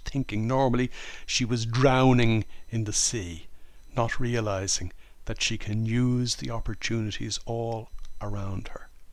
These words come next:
to flow effortlessly in her life. And all she has to do is open her eyes.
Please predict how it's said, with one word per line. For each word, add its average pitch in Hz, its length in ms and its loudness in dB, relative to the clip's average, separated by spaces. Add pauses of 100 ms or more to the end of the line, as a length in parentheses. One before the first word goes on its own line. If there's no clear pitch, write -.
(440)
to - 100 0
flow 95 600 -4 (540)
effortlessly - 760 -6 (440)
in 87 200 -6
her - 140 -8
life. - 460 -10 (1300)
And 120 100 0
all 196 140 2
she - 160 -2
has - 140 -4
to - 120 -10
do 101 200 -2
is 92 140 -4
open - 300 -4
her 165 140 -4
eyes. - 420 -6